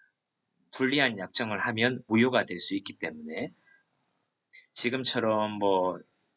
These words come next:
계약서에 뭐 이 개월 월세가 밀리면은 계약이 해지가 될 수 있다고 하더라도,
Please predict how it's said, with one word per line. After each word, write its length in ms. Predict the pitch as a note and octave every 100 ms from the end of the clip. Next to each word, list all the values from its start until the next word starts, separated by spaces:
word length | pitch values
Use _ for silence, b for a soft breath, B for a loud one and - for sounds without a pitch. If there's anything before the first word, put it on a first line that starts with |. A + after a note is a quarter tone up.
| _ _ -
계약서에 720 | - B2+ C3+ - G#2+ F2 A#2 F3 - _ - - _
뭐 120 | - - -
이 60 |
개월 360 | B2+ C3+ A#2+ G2+ - _ _ _ _ _ b b
월세가 400 | F#2 A2+ A2+ C3
밀리면은 520 | F#2+ F2+ G#2 A2+ F#2 F2+
계약이 600 | - G#2 A2 G2 E2+ F2 _ _ _ _ _
해지가 280 | C#3 C3+ B2
될 140 | A#2 A2+
수 140 | -
있다고 300 | A2+ A2 G2
하더라도, 540 | A#2 A#2+ A2 G#2 C3